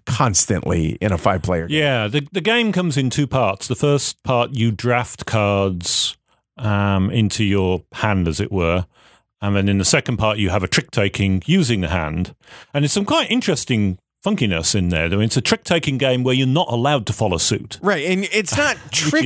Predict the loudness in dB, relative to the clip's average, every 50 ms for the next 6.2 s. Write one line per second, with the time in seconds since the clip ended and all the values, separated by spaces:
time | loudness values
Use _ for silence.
0 | 0 -2 0 0 0 2 2 2 0 0 0 0 0 0 0 0 2 2 2 2
1 | 2 2 0 0 -2 -2 0 0 2 0 0 -2 _ -4 -2 -2 0 0 0 0
2 | 0 -2 -2 -2 -2 -2 -2 -6 -6 -2 0 0 0 0 0 0 0 0 0 -2
3 | -2 -2 0 0 0 0 0 -2 -2 -2 -2 0 0 2 2 2 2 0 0 -2
4 | -2 -2 -4 -10 -18 -12 -4 -2 0 0 2 2 2 0 0 0 0 0 0 0
5 | 0 0 0 0 0 -2 0 0 0 -2 0 -2 0 0 2 2 2 0 0 0
6 | -4 -8 -8